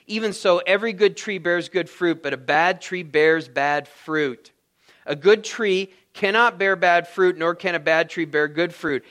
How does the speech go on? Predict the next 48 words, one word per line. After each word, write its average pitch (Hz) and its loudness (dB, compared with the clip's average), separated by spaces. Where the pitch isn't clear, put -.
Every 190 -2
tree 208 -4
that 180 -2
does 156 -6
not 170 0
bear 175 0
good 170 -2
fruit 160 -4
is 131 -12
cut 151 -6
down 143 -4
and 120 -18
thrown 147 -6
into 147 -8
the 139 -12
fire. 139 -4
Therefore, 143 -4
by 131 -4
their 147 -4
fruits 139 -10
you 131 -12
will 123 -10
know 135 -8
them." 117 -14
But 147 -10
Dave, 190 2
as 170 -6
Christians, 185 -4
we 165 -6
do 196 -10
bear 143 -2
bad 120 -2
fruit. 113 -12
That's 120 -12
right. 165 -2
And 123 -14
then 131 -8
you 135 -8
ask 135 -6
for 135 -16
forgiveness, 151 -6
and 127 -14
guess 139 -6
what? 135 -6
That 143 -10
fruit 147 -10
goes 135 -6
away. 123 -6